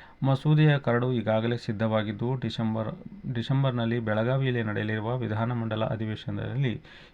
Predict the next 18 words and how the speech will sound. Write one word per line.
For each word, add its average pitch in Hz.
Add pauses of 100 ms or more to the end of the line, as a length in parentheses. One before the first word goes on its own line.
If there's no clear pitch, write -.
ಈ 139
ಮಸೀದೆ-, 123 (140)
ಈ 127
ಮಸೂದೆಯನ್ನು 113
ಮಂಡನೆಯಾಗುವ 110
ಸಾಧ್ಯತೆ 110
ಇದೆ. 110 (480)
ಸರ್ಕಾರದ 151
ವಿವಿಧ 123
ಇಲಾಖೆಗಳು, 113
ಸಾರ್ವಜನಿಕ 110
ವಲಯದ 104
ನಿಗಮಗಳು, 104 (120)
ಮಂಡಳಿಗಳು, 107 (100)
ಉದ್ಯಮಿಗಳು, 110 (520)
ಪ್ರಾಧಿಕಾರಗಳು, 139
ಸ್ಥಳೀಯ 120
ಸಂಸ್ಥೆಗಳು, 107